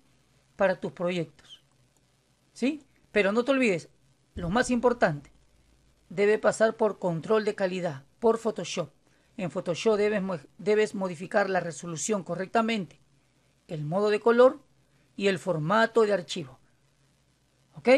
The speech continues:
Hemos terminado, repite el video y practícalo, por favor. Cualquier consulta, me escribes en los comentarios, ¿sí? Y no te olvides suscribirte a mi canal. Si deseas llevar el curso de diseño gráfico,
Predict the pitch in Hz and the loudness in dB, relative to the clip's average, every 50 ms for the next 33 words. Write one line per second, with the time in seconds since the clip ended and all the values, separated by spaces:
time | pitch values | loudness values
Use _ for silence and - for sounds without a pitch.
0 | 311 294 - _ _ _ - 226 247 247 269 247 254 233 190 196 196 202 220 233 | 4 2 -10 _ _ _ 0 0 2 2 2 2 0 -2 -4 -2 0 2 4 4
1 | 233 214 185 175 160 - - 220 240 233 - 226 214 190 185 165 165 190 196 202 | 4 4 2 -2 -6 -4 -4 -4 -4 0 0 -2 -2 -2 -4 -4 0 0 0 0
2 | 220 - - 180 170 160 - - 233 - - 220 208 202 175 - - 180 156 - | 0 -2 -6 -6 -8 -6 -6 -8 -8 -4 0 0 0 0 -2 -6 -6 -10 -10 -8
3 | - 165 156 139 131 131 _ _ _ _ _ _ _ _ _ _ - - 165 160 | -8 -8 -8 -8 -12 -16 _ _ _ _ _ _ _ _ _ _ -10 -10 -6 -4
4 | 214 208 - 240 220 220 - 240 220 - - 254 269 - _ _ _ _ _ _ | -2 0 2 2 0 2 0 -4 -2 0 0 0 0 -2 _ _ _ _ _ _
5 | _ _ _ _ - 170 160 - - 208 208 208 202 196 - 202 180 170 147 - | _ _ _ _ -8 -8 -8 -6 -6 -2 2 2 2 2 0 -8 -6 -8 -8 -6
6 | - 180 175 180 185 - 240 202 156 131 - - - _ _ _ _ - - - | -6 -6 -6 -6 -4 -2 -2 -2 -2 -6 -12 -18 -20 _ _ _ _ -12 -4 -2
7 | 226 262 262 - - _ _ - 175 165 190 208 - 226 214 220 226 220 - 226 | -2 -2 -2 -6 -14 _ _ -8 -6 -6 -4 0 0 0 0 2 0 -2 -2 -4
8 | - - 185 190 190 208 226 214 - 247 208 208 208 - 196 196 208 196 156 131 | -8 -6 -6 -6 -4 -4 -6 -2 -2 -2 -2 -2 -2 -2 -2 0 0 -2 -4 -6
9 | - _ _ _ _ _ _ _ _ _ _ _ _ _ _ _ _ _ _ _ | -10 _ _ _ _ _ _ _ _ _ _ _ _ _ _ _ _ _ _ _
10 | _ _ _ _ _ _ - - - 180 165 160 - - 208 220 190 196 208 208 | _ _ _ _ _ _ -18 -12 -8 -6 -6 -4 -2 2 2 2 4 4 2 2
11 | 214 220 214 214 - 233 220 - 233 214 196 185 180 170 - 208 202 208 208 208 | 2 2 0 -2 -2 -4 -2 0 0 -2 -2 -2 -4 -6 -6 -4 -4 -2 0 2
12 | 214 220 - - 220 - - 240 240 233 | 2 0 0 -2 -8 -4 -4 -4 -4 -4